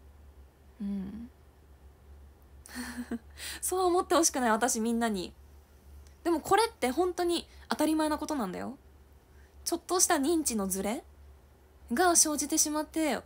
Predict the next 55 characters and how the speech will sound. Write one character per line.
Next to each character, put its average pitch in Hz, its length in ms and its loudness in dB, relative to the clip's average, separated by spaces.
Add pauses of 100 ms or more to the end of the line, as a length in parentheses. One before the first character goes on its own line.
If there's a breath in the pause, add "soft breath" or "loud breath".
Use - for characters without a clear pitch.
(300)
起 214 80 -4
こ 220 120 -2
り 226 140 2
う 214 80 2
る 180 220 -6
こ - 100 -14
と 220 80 -4
だ 208 100 -4
と 190 120 -8
思 214 180 -2
う - 20 0
ん 214 60 -2
だ 185 80 -8
け 196 100 -12
ど。 208 260 -4 (1080)
う 214 40 -6
ん。 190 320 -8 (380 loud breath)
あ、 311 180 6
そ 320 440 6
う。 - 40 -10
し - 120 2
か 403 80 4
も 320 120 2
そ 427 220 4
う - 20 4
い 427 140 4
う - 20 2
ひ-、 427 200 0 (100)
方 403 240 0
に 359 120 -2
限 302 220 -2
っ - 40 -6
て 240 120 -4
ね、 226 160 0
選 349 220 2
抜 370 320 2
入 311 160 0
り 339 120 6
し - 60 4
た 359 140 2
ら、 294 280 4 (360 loud breath)
「も 262 440 4 (420 soft breath)
う 208 40 2
い 220 40 6
ら 254 140 4
な 277 160 6
い 233 60 2
よ 202 120 0
ね、 196 120 2
俺。 185 420 -2 (200)
私」 208 480 2
と 165 120 -8
か。 - 220 -10 (300)
<laughs> - 1700 -8
勝 285 200 4